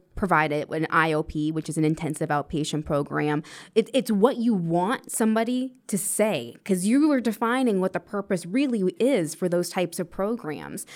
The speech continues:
I know for me, it wasn't until I started working at Fuller that I even knew what a partial hospitalization program was. I didn't know what that was. And so when it was explained to me, and, and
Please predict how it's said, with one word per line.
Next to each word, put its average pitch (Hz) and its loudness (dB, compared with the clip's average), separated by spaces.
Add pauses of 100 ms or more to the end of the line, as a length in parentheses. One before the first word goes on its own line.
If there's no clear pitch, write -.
(160)
I 294 2
know 311 4
for 302 0
me, 269 4
it 196 2
wasn't 233 2
until 240 -2
I 240 2
started 233 -4
working 220 0
at - -8
Fuller 247 0
that 196 2
I 202 4
even 196 0
knew 214 2
what 262 0
a 180 0
partial 156 -4
hospitalization 151 -2
program 151 -2
was. 135 -2
I 151 -12
didn't 392 0
know 185 4
what 139 -4
that 127 -10
was. 127 -10 (400)
And 226 4
so 254 4
when 233 4
it 240 2
was 220 2
explained 311 -4
to 220 -4
me, 165 2
and, 165 -2
and 220 0